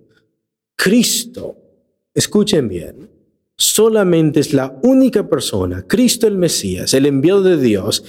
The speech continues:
el Hijo eterno de Dios, es el único que nos puede reconciliar eternamente con el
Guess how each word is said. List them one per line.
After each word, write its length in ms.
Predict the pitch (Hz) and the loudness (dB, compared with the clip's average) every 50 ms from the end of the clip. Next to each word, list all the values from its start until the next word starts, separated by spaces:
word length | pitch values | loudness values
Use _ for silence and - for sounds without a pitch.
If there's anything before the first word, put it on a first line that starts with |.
| - - - | -12 -4 -2
el 220 | 139 139 139 151 | -2 0 2 2
Hijo 260 | 202 247 220 - 233 | 2 2 2 2 0
eterno 440 | 214 196 - 180 165 151 147 143 135 | 0 0 2 0 0 0 0 0 2
de 100 | 123 117 | 2 4
Dios, 540 | 104 107 107 110 117 - - - - - - | 4 4 4 2 0 0 -4 -10 -16 -8 -4
es 220 | - 190 165 - 185 | -2 -2 0 0 -2
el 360 | 165 156 147 143 143 151 160 | -2 -2 0 0 2 2 4
único 540 | 208 233 226 233 240 226 233 226 220 214 - | 4 4 4 4 2 2 2 2 0 0 0
que 120 | - 151 | 0 0
nos 200 | 139 131 117 - | 0 0 -2 -4
puede 460 | - - - 170 190 190 185 190 175 | -4 0 2 2 4 4 4 2 2
reconciliar 1700 | 147 143 131 123 120 123 139 170 214 233 214 - - 208 196 175 - - 151 120 113 120 131 135 120 117 117 131 135 - - - - - - | 0 0 -2 0 0 2 2 2 2 0 0 0 0 2 2 2 0 0 2 2 2 2 2 2 2 0 -2 -2 -4 -4 -8 -18 -12 -6 -4
eternamente 1160 | 120 120 120 117 120 156 165 165 165 160 151 139 131 127 135 147 156 151 151 135 143 139 143 | -4 -4 -4 -2 0 0 0 2 2 0 0 0 0 0 2 2 2 2 2 2 0 -2 0
con 300 | - 127 127 127 123 120 | 0 0 2 2 4 4
el 580 | 117 110 110 110 110 113 113 - - - - | 2 2 2 2 0 0 -2 -4 -8 -20 -20